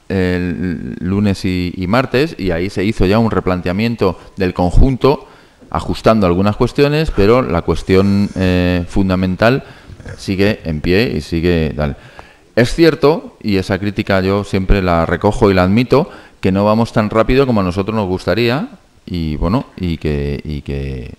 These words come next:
quedan muchas cosas por hacer. Pero, bueno, ahora en este momento estamos con la cuestión fundamental, la cuestión para nosotros básica de este, mm, de este momento, que son dos, dos elementos fundamentalmente.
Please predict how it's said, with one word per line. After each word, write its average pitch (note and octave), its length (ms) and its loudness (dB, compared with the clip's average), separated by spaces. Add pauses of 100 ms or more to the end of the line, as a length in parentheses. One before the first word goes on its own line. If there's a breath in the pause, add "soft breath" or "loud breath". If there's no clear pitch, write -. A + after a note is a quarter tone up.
(160)
quedan F2 280 0
muchas F2 260 -2
cosas - 280 -6
por D2+ 160 4
hacer. C3 320 -2 (680 loud breath)
Pero, G#2 340 6
bueno, E2+ 420 -4
ahora F2+ 320 0
en E2+ 120 0
este F#2+ 220 -2
momento A#2+ 580 0
estamos G#2 480 -2
con F#2 220 -2
la F2 80 0
cuestión A#2 440 0
fundamental, G#2+ 800 0
la F2+ 120 0
cuestión G2 560 -4
para F#2 180 2
nosotros F#2+ 420 -4
básica G2 440 0
de F2+ 140 0
este, G2 440 -2
mm, F2 400 -4
de F2 200 -4
este F#2+ 180 -4
momento, G#2+ 360 -2
que F#2+ 80 -6
son G2 220 -2
dos, - 380 -4 (100)
dos - 380 -8
elementos F2 440 -2
fundamentalmente. D#2+ 840 -4